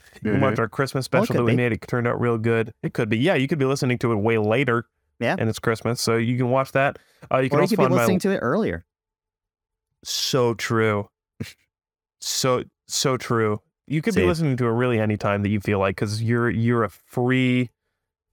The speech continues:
Speaker 1: person to, to do, listen to what you want. Um,
Speaker 2: Mm-hmm.
Speaker 1: And then you can find my Lego hobbyist work at Faraway Bricks on Instagram. Bradley, what about you? Where can, where can we find you?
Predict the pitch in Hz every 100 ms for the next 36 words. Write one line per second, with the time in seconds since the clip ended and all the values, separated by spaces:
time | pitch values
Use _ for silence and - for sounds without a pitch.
0 | _ - 135 127 - 120 120 - 123 104
1 | 95 - 104 107 117 120 117 - - _
2 | _ 123 117 120 113 107 110 110 107 98
3 | - _ _ _ _ 135 139 135 131 123
4 | - _ _ _ _ _ _ _ 135 143
5 | 135 123 131 135 120 117 120 117 113 110
6 | 120 110 117 110 123 117 - - 123 123
7 | 123 113 131 - 123 147 165 143 117 92
8 | - _ _ 180 214 214 220 214 185 185
9 | 147 165 160 165 165 165 156 151 143 123
10 | 95